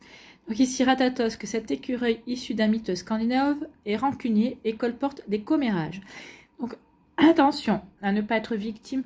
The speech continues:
de commérages ou attention à vous aussi de pas en colporter. Alors je sais bien, vous me dites, « Oui, mais c'est pas mon style. » Alors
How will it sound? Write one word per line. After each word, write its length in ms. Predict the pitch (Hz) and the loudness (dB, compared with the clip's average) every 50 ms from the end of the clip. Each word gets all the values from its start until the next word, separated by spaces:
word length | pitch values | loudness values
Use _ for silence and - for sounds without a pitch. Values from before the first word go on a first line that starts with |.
| - - | -6 -2
de 100 | 196 214 | -2 -2
commérages 580 | 214 - 247 214 208 196 180 185 190 202 208 - - | 0 0 0 2 2 2 2 2 2 0 0 -2 -2
ou 120 | 220 214 | 0 0
attention 520 | 202 208 208 220 214 226 - - 254 262 - | 0 0 0 -4 -6 -6 -6 -10 -10 -10 -6
à 160 | - 196 196 | -4 -2 -2
vous 140 | 208 214 247 | -2 -2 -2
aussi 260 | 240 220 208 - - | -2 -2 -2 -4 -4
de 100 | 226 202 | -4 -4
pas 260 | 180 - - 240 240 - | -4 -2 -4 -6 -4 -2
en 100 | - 208 | -2 -2
colporter. 540 | 208 208 240 240 233 - 233 220 - - 180 175 - - - - - | 0 2 2 0 0 0 -6 -8 -6 -10 -10 -10 -10 -16 -18 -16 -10
Alors 160 | - 185 180 - - 233 | -8 -8 -8 -8 -8 -8
je 120 | 214 175 214 | -4 -4 -2
sais 180 | 214 - 240 | -2 -2 -2
bien, 240 | 196 214 233 240 240 - - - - - - _ _ | 0 0 0 0 -2 -6 -16 -20 -20 -20 -20 _ _
vous 60 | - | -14
me 60 | 302 | -12
dites, « 100 | 294 - - | -10 2 4
Oui, 140 | 262 262 233 | 6 6 6
mais 80 | 220 | 4
c'est 140 | 214 - 226 | -2 -2 0
pas 120 | 214 214 | 0 2
mon 120 | 214 214 220 | 2 0 -2
style. » 360 | 214 - - - 208 185 180 - - - - - - - - _ _ _ - - | -4 -8 -10 -6 -6 -6 -6 -8 -14 -20 -20 -20 -20 -20 -20 _ _ _ -2 0
Alors 240 | 202 196 185 226 | 2 2 2 0